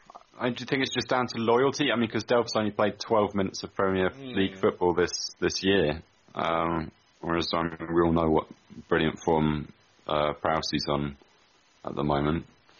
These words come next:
Speaker 1: Do you
Speaker 2: Yeah.
Speaker 1: think that's what did it?
Speaker 2: Poss-, possibly. I mean, it's got to be, hasn't it? But then you, I, I, I would like him just to come out and say, "I actually prefer Delph as a player," as opposed to just saying, "Oh, you know, we like,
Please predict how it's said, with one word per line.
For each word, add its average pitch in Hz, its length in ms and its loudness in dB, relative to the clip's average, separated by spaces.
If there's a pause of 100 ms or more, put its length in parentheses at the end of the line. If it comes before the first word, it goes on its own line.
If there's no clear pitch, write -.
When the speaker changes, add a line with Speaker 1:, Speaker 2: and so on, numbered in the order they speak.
(880)
Speaker 1:
Do 175 80 -16
you 185 40 -6
Speaker 2:
Yeah. 180 100 0
Speaker 1:
think 95 200 2
that's 95 160 -2
what 151 180 2 (580)
did 104 160 0
it? 107 120 -4 (400)
Speaker 2:
Poss-, 262 160 -10
possibly. 127 560 -10
I - 20 -10
mean, 147 120 -8
it's 113 100 -12
got 156 160 -8
to - 100 -20
be, 98 120 -18
hasn't 107 220 -16
it? 98 220 -18
But 117 140 -16
then 120 340 -12 (180)
you, 113 240 -18
I, 113 220 -12
I, - 0 -
I 127 160 -8
would 165 140 -6
like 247 180 -6
him 185 80 -10
just - 140 -18
to - 60 -16
come 156 140 -12
out 135 60 -10
and 135 80 -16
say, - 120 -6
"I 127 100 -6
actually 117 200 -12
prefer 117 280 -10
Delph 110 260 -8
as 98 80 -20
a - 40 -20
player," 95 380 -10 (480)
as 107 120 -10
opposed 110 300 -8
to - 40 -20
just 107 140 -18
saying, 117 140 -8
"Oh, 151 100 -4
you 160 100 -10
know, 131 100 -8
we 139 100 -10
like, 156 280 -6